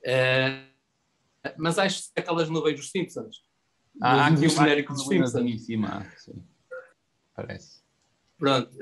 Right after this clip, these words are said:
Speaker 1: havia, havia umas nuvens, havia não muito tempestade, mas havia nuvens. Ehm, porque esta fotografia foi tirada em janeiro.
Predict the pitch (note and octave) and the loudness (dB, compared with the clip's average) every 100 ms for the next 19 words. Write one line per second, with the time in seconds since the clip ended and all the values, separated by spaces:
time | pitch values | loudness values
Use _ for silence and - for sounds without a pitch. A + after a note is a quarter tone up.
0 | G3 G#3+ A3 B3 A#3 A#3+ B3+ A#3 G#3 A3 | -2 2 4 4 2 2 4 4 4 4
1 | G#3+ G3 - _ G3+ A3 A3 G#3+ - _ | 2 0 -4 _ -2 2 2 0 -14 _
2 | _ _ _ - F#3 F3 F3 _ - D#3+ | _ _ _ -8 -6 -6 -8 _ -4 -2
3 | - F3+ F3+ D#3+ D3+ D3 D#3 D#3+ E3 D3 | -2 -2 0 0 0 0 -2 -4 0 0
4 | B2+ A2 A2 G2+ - - - B2 B2+ B2 | 0 -8 -12 -14 -14 -8 -2 0 2 4
5 | B2 B2 B2 B2+ B2 B2 _ _ _ - | 4 4 2 -2 -10 -12 _ _ _ -20
6 | - _ _ _ _ _ C3+ C3+ C3 - | -20 _ _ _ _ _ 0 0 -2 0
7 | C#3 C3+ C3 C3 C3 B2+ B2+ B2 C3+ D#3 | 0 2 0 0 -2 -2 -2 0 2 2
8 | D#3+ | 0